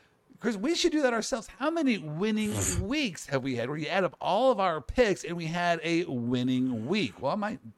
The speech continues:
Speaker 1: pull up that number by next week. But
Speaker 2: Maybe.
Speaker 1: I was five and one last week, and I gotta tell you, I felt good about my picks. I told you last week I felt
Speaker 2: Yep.
Speaker 1: good because
Speaker 2: The
Speaker 1: my
Speaker 2: home
Speaker 1: what I
Speaker 2: dogs.
Speaker 1: really look for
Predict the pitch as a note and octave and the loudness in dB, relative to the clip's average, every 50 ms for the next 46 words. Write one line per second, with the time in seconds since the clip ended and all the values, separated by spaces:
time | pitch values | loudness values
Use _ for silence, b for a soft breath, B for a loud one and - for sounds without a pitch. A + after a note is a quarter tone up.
0 | _ - - - B2 A2+ - A2 A2+ G2 F#2+ G#2 G2+ F#2 G2 F#2 F2 F2 F#2 F2 | _ -8 -4 -4 -4 -2 -4 -6 -8 -8 -8 -10 -8 -8 -6 -6 -6 -8 -10 -12
1 | D#2 - - - D2 C3+ F#3+ - B B B B B B _ C#3+ F#3 F#3 C#3+ C#3 | -14 -16 -14 -10 -8 -6 -8 -8 B B B B B B _ 6 8 8 8 6
2 | E3 E3+ D#3+ A#2 - - D#3+ G3+ B3 C4+ B3+ D#4+ B3+ A#3 G#3+ G#3 G3 F3+ D#3+ C3+ | 2 2 0 -4 -8 -4 0 2 4 4 4 2 0 0 2 2 2 2 2 0
3 | A#2 B2+ C#3+ E3 F3+ F#3 F3+ F3+ E3 - - F3 F3+ F3+ F3+ F3+ - B B B | -2 0 2 2 4 4 4 2 2 0 0 2 4 4 4 2 -2 B B B
4 | B B - C3 E3 F#3+ G#3 F#3+ - - F#3 F#3 F3+ E3+ D3+ - - - B2+ C3+ | B B -6 -4 -2 0 -2 0 4 6 8 8 8 6 4 2 0 2 4 4
5 | E3+ D#3+ - D#3+ D3+ C3+ C3 A#2 - C#3 C#3 B2+ A#2+ A#2 A2 A2+ A2+ A2 G2+ - | 4 4 4 4 4 4 4 0 2 2 2 2 2 2 0 2 0 0 0 -2
6 | F#2+ G2+ A2+ C#3 C#3 - - - G3+ A3+ A#3+ A#3+ F3 F3+ E3+ D3+ D3+ C#3+ C3+ C3+ | -2 -2 -2 -2 -2 -4 -2 2 6 6 6 8 8 6 6 6 6 6 6 4
7 | A#2+ - A#2+ B2+ A#2+ - G#2+ A2+ - - B2+ A2+ A2 B2+ C3+ E3 F3+ A3 A#3+ B | 4 2 0 0 2 2 0 0 2 2 0 0 2 2 2 2 2 2 -2 B
8 | B B B B - C#3 D#3+ D3+ C3 D#3 E3 E3 E3+ - G3 F#3+ F3+ D3+ F3 F3+ | B B B B 2 4 4 4 6 4 4 6 6 6 6 6 6 6 8 8
9 | F3 E3 C#3+ C3+ D3+ G3 A#3 C4 B3+ A#3 G#3+ G3+ G3 A3 A3+ A3 - - - E3+ | 6 6 6 4 4 6 6 6 6 6 4 8 8 8 8 8 4 2 4 8
10 | D#3+ D#3+ D#3 D#3 | 8 10 8 8